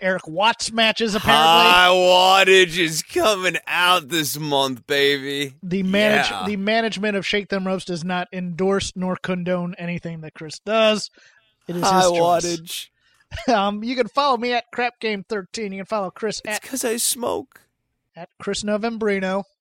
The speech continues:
Speaker 1: You can follow the show, Just the Show, and all
Speaker 2: And
Speaker 1: its
Speaker 2: he's Eric
Speaker 1: episodes
Speaker 2: Watts.
Speaker 1: at Shake Them Ropes.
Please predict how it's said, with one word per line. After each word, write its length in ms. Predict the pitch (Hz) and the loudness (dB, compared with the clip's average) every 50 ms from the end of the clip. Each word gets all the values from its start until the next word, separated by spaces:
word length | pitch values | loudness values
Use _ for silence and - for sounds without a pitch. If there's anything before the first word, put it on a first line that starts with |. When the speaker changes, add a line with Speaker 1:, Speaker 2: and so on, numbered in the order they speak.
| _ _ _ _ _ _ _ _ _ _ _ _ | _ _ _ _ _ _ _ _ _ _ _ _
Speaker 1:
You 100 | - 170 | -14 -12
can 100 | 180 175 | -12 -10
follow 280 | 170 - 180 190 196 202 | -8 -4 -2 0 0 0
the 100 | 196 202 | 0 -2
show, 420 | - - 233 226 220 220 214 214 214 | -2 0 0 2 2 2 0 -2 -4
Just 300 | 180 214 226 - - - | -4 -4 -4 -4 -4 -6
the 80 | 269 220 | -6 -4
Show, 540 | - - 254 220 196 180 170 170 165 - _ _ _ _ _ _ - | -4 -2 -2 -2 -2 -2 -2 -6 -8 -10 _ _ _ _ _ _ -8
and 160 | 170 175 175 | -8 -6 -6
all 180 | 170 180 190 202 | -4 -4 -4 -2
Speaker 2:
And 40 | |
Speaker 1:
its 100 | 214 262 | -2 -2
Speaker 2:
he's 20 | 277 | -2
Eric 160 | 247 - 247 | -2 -2 0
Speaker 1:
episodes 340 | 226 208 196 180 175 175 175 202 | 0 0 0 0 0 0 0 0
Speaker 2:
Watts. 520 | 208 202 202 196 - - - - - - _ _ _ _ _ _ _ _ _ _ _ _ | -2 -2 -4 -8 -10 -14 -14 -14 -16 -20 _ _ _ _ _ _ _ _ _ _ _ _
Speaker 1:
at 220 | - 175 175 180 - _ _ _ _ _ _ | -8 -8 -8 -8 -10 _ _ _ _ _ _
Shake 280 | - - 202 185 180 - | -10 -8 -8 -8 -6 -6
Them 200 | - 185 180 175 | -6 -6 -4 -2
Ropes. 540 | 202 240 277 285 - _ - - - - - | 2 2 2 2 0 _ -8 -8 -8 -8 -10